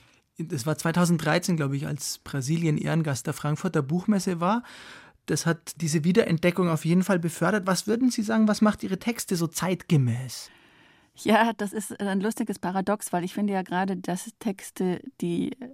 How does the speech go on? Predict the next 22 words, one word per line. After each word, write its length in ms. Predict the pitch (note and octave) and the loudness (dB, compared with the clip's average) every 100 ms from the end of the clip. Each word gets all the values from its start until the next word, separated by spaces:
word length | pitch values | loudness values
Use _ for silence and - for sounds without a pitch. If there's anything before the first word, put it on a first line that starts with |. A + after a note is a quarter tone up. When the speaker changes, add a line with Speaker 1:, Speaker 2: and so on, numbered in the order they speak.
| - | -2
Speaker 2:
nicht 440 | F#3 G3 B3+ - - | 2 2 0 -6 -10
zeitgemäß, 640 | - F#3 G3 - F#3 E3+ | 0 2 2 2 4 4
das 180 | - E3+ | 0 -2
heißt 220 | E3+ F3+ | -2 -2
also 160 | E3+ F3 | -2 0
nicht 240 | F#3+ - | 0 -2
aktuell 340 | - - B3+ B3+ | -10 -4 -2 0
gebunden 480 | F#3 G3+ G3+ - E3 | -2 0 0 2 2
sind, 340 | D#3+ D#3+ - - | 2 2 0 -4
sind 220 | G3+ F3 | -2 0
ja 100 | F3 | -2
viel 380 | - F#3+ F3 - - | 0 0 0 -4 -6
zeitgemäßer 720 | F3 F#3 - F3+ E3+ F#3+ E3 | 0 0 2 2 4 2 -2
oder 120 | D#3+ | 0
bewähren 420 | D#3+ D3+ F3+ F3+ | 0 2 4 2
sich 120 | F3 | 0
dann 220 | - E3 D#3 | 0 0 0
auf 240 | D#3 - | -2 -4
lange 280 | E3+ F3 F#3+ | 2 4 4
Sicht 380 | F3 E3+ - - | 0 -4 -6 -4
als 180 | D3 - | -4 -4
zeitgemäß. 720 | - D3+ - D#3+ D#3+ G3 - | -2 -2 2 4 4 2 -4